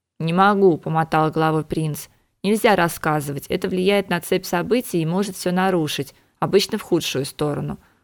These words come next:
Просто, если это окажется твоя знакомая, или ты с ней познакомишься, и она соберётся в какое-нибудь увеселительное заведение, попробуй её как-нибудь от этого удержать до моего появления. И мы её спасём, правда?»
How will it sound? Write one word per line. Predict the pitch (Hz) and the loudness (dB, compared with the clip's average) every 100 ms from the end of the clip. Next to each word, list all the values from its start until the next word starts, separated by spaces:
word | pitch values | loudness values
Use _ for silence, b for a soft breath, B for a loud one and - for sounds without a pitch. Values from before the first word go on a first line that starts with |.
| _ _ | _ _
Просто, | 185 202 220 - | 2 4 2 0
если | 180 180 185 185 | 2 2 2 0
это | 185 180 | 0 0
окажется | 180 180 185 - | 0 0 -2 -6
твоя | 175 175 | -2 -2
знакомая, | 175 180 180 220 233 190 156 156 b b - | 0 -2 0 0 2 0 -2 -6 b b 4
или | 190 | 4
ты | 190 190 | 6 2
с | 185 | 0
ней | 175 | -6
познакомишься, | 180 180 175 175 226 208 180 - 147 139 b b - | -6 -4 -4 0 2 2 -2 -4 -8 -10 b b -4
и | |
она | 175 180 | -2 0
соберётся | 180 170 180 190 185 | -2 0 2 2 0
в | - | -4
какое-нибудь | 165 - 170 165 | -4 0 -2 0
увеселительное | 165 165 165 185 180 170 165 | -2 -2 0 0 0 -4 -4
заведение, | 165 160 175 220 233 196 156 - b b b | -4 -4 -2 0 2 2 -2 -6 b b b
попробуй | 185 185 269 226 220 | 0 4 4 4 4
её | 190 | 4
как-нибудь | 180 180 170 170 | 2 -2 -2 -2
от | 160 | 0
этого | 175 165 | -2 -2
удержать | 170 175 170 214 196 | 0 0 0 0 0
до | 160 180 | 0 0
моего | 175 165 160 | 0 0 -2
появления. | 170 165 160 156 156 147 139 143 160 _ - | 0 0 0 0 -2 -4 -8 -10 -14 _ 2
И | 185 | 6
мы | 202 | 6
её | 202 175 | 6 4
спасём, | - 165 - 220 262 311 - _ | 2 -2 0 4 4 2 -6 _
правда?» | - 180 240 254 247 160 | 4 4 4 2 2 0